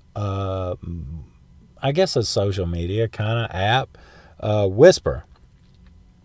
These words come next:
And, uh, and so I just read the whispers, and they just entertain me,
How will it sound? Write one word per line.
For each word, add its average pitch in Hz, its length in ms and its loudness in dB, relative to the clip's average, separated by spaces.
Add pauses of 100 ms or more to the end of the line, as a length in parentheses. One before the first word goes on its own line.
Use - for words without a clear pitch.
(680)
And, 120 260 4
uh, 104 680 2 (2000)
and 131 220 4
so 131 540 6
I 120 160 0
just 131 240 -2
read 117 240 2
the 110 60 0
whispers, 101 600 0 (420)
and 104 680 -4 (120)
they 104 380 -2
just 101 440 -6 (200)
entertain 107 580 -2
me, 92 260 -6